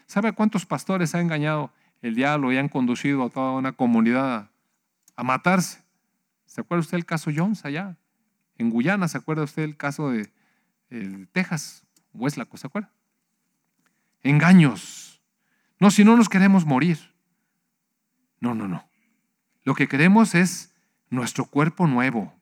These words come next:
para que este cuerpo que muere sea consumido por la vida. Dios mismo nos ha preparado para esto y nos ha dado como garantía a su Espíritu Santo. Así que siempre vivimos en plena confianza.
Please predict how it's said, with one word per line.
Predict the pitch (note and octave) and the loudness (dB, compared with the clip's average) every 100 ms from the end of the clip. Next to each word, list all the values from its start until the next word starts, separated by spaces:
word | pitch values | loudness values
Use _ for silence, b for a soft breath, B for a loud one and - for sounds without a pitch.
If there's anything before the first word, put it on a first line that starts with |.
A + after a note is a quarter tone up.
| - | -10
para | A#2+ B2+ | -8 -2
que | F#3 | 0
este | - A3 | 0 -2
cuerpo | F#3+ F3+ D3+ E3+ | 0 0 0 -4
que | C3+ | -2
muere | B2 C#3+ E3 G3 - _ _ _ _ | 0 0 -2 -4 -12 _ _ _ _
sea | - B2+ C3+ | -6 -6 -4
consumido | A#2 G#2 - G2 A#2 B2 - _ _ | -4 -4 -4 0 0 0 -8 _ _
por | - | -14
la | F2 D#2+ | -12 -10
vida. | F#2+ E2 - - _ _ _ _ _ _ _ _ - | -10 -12 -16 -20 _ _ _ _ _ _ _ _ 6
Dios | G3+ G3 | 6 10
mismo | G#3+ C4+ G3+ F#3+ | 12 10 6 2
nos | D#3+ F#3+ | 2 0
ha | F3 | -2
preparado | E3+ D3+ D3 E3 D#3 | -2 -2 -2 -2 -2
para | D3 B2+ | -2 0
esto | C#3+ - - G#3+ _ _ _ | 0 -2 -8 -10 _ _ _
y | E3 | 4
nos | E3+ F3 | 6 6
ha | |
dado | G#3 A3 A3+ | 4 4 4
como | G3 F3+ | 8 8
garantía | E3 E3+ E3 E3+ A3+ B3+ B3+ F#3 _ _ | 8 6 8 8 8 8 6 2 _ _
a | D#3+ D#3+ | -2 0
su | - | 2
Espíritu | D3 - - G3 G#3 F#3+ | 0 0 0 2 2 0
Santo. | D#3+ D#3+ D3 C#3 D3 | 0 2 0 0 0
Así | F3 - C4+ | 2 6 4
que | - A#3 D3+ B B B B B B | 4 2 0 B B B B B B
siempre | - - C#4 C#4+ B3 G3 | 0 6 8 8 4 4
vivimos | E3+ F3 G#3+ G#3+ | 4 6 6 6
en | F#3 E3+ | 6 6
plena | D#3+ - G3+ G3+ G#3+ | 6 4 6 6 4
confianza. | - E3+ D#3 C3+ F3+ F#3+ F3 D3+ | 2 2 2 4 4 4 2 -4